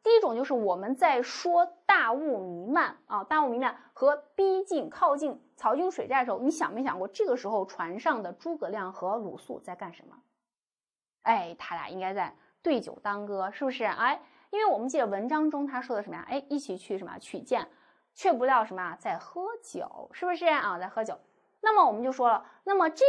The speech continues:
个时候在舞台上的同学们应该是什么呀？演诸葛亮和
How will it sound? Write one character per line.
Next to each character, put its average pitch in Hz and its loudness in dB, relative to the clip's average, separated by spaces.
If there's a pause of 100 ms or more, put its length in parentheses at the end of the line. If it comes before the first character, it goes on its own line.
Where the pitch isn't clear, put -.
个 254 6
时 208 -6
候 233 -2
在 220 0
舞 185 -10
台 180 -8
上 202 -2
的 175 -6
同 185 -12
学 175 -8
们 185 -8
应 330 4
该 294 0
是 285 -2
什 185 -6
么 180 -8
呀？ 160 -8
演 214 -4
诸 294 -4
葛 277 2
亮 247 0
和 202 -2